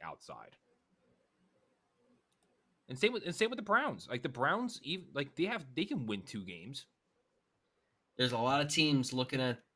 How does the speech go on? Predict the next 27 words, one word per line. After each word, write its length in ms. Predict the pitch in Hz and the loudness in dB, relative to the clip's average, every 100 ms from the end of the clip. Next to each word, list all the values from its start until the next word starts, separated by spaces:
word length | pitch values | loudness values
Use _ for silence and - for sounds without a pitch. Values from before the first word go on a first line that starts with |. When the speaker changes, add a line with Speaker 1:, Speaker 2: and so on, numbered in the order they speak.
| - | -4
Speaker 2:
uh, 260 | 123 123 120 | 0 2 0
this 220 | 123 135 | -2 -6
schedule 460 | - 143 139 127 117 | -2 -2 0 0 -2
going, 420 | 113 113 110 107 | -2 0 0 -2
"Yeah, 220 | 127 127 107 | -4 -2 -2
of 120 | - | -4
course 380 | - 160 147 127 | -4 -2 0 0
you 60 | |
have 120 | 104 | -2
this 160 | 117 127 | -2 -4
schedule, 560 | - 123 120 113 98 - | -2 -2 -2 -4 -6 -2
and 280 | 135 135 120 | 4 4 4
you 120 | 117 | 0
get 240 | 110 110 113 | -2 -4 -6
the 80 | |
Bengals 500 | 104 113 107 104 101 | -4 -4 -4 -8 -12
in 100 | 104 | -14
December 540 | 98 98 113 104 101 101 | -18 -8 -4 -4 -2 0
after 540 | 98 - 101 95 92 _ _ _ _ - | 0 -2 -2 -2 -2 _ _ _ _ -6
Burrow 300 | 107 98 101 | -2 -2 -2
got 240 | 95 85 | -4 -4
hurt." 280 | 90 80 - _ _ 117 | -4 -8 -10 _ _ -12
Speaker 1:
Yeah. 220 | 95 76 - _ _ _ - | -8 -8 -10 _ _ _ -2
Speaker 2:
Bills, 400 | 120 147 143 - | 2 4 2 0
Bills 400 | 110 120 147 139 | 2 4 4 2
got 260 | 135 135 | 4 6
'em 280 | 135 135 131 | 4 2 -2